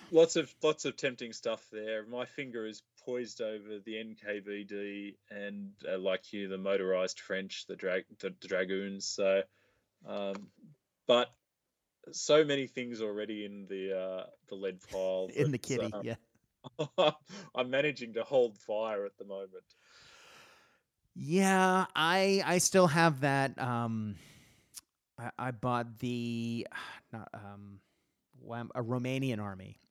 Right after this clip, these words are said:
Speaker 2: uh, a year ago, and I've yet to pull those out of the box. So I, I'm, I'm holding fast at the moment, but I do have, uh, quite a, quite a few Italians that are base coated, washed,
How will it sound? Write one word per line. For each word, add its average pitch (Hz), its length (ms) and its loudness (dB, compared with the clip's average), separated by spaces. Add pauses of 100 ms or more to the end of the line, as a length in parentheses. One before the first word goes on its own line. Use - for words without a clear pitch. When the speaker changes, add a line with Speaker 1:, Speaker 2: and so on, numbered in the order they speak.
(160)
Speaker 2:
uh, - 520 -20 (560)
a 113 80 -8
year 107 320 -2
ago, 98 500 -8
and 101 320 -10
I've 104 280 -8
yet 107 360 -4
to 104 300 -8 (100)
pull 113 220 -6
those 107 220 -4
out 101 140 -6
of 98 60 -14
the 104 60 -12
box. 92 560 -12
So 101 440 -6 (540)
I, 127 380 0
I'm, 135 160 0
I'm 131 140 -2
holding 165 500 4
fast 131 480 2
at 113 80 -4
the 110 60 -8
moment, 107 440 -4
but 120 160 0
I 123 160 0
do 147 400 2
have, 120 460 0
uh, 110 320 -8
quite 131 240 -2
a, 131 40 0 (380)
quite 151 220 -12
a - 20 -8
few 135 380 -6
Italians 120 720 -2 (460)
that 110 320 -4
are 107 540 -4 (460)
base 151 280 4
coated, 131 440 4
washed, 110 720 0